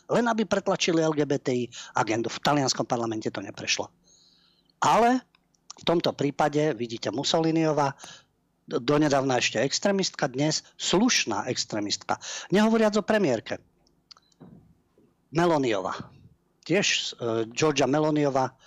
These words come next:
keď sa mala stať premiérkou, čo to bude, fašistka, bratia Talianska, minulosť, talianske sociálne hnutie, v pätnástich aktívne ženia, ktoré išlo aj do bitiek a bila sa s ultraľavičiarmi a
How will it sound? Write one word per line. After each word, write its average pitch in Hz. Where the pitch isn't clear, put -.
keď -
sa 160
mala 165
stať -
premiérkou, 147
čo -
to 175
bude, 160
fašistka, 151
bratia 165
Talianska, 143
minulosť, 156
talianske 147
sociálne 143
hnutie, 151
v -
pätnástich 143
aktívne 147
ženia, 147
ktoré 120
išlo 135
aj 127
do 147
bitiek 135
a 120
bila 127
sa 123
s 120
ultraľavičiarmi 120
a 101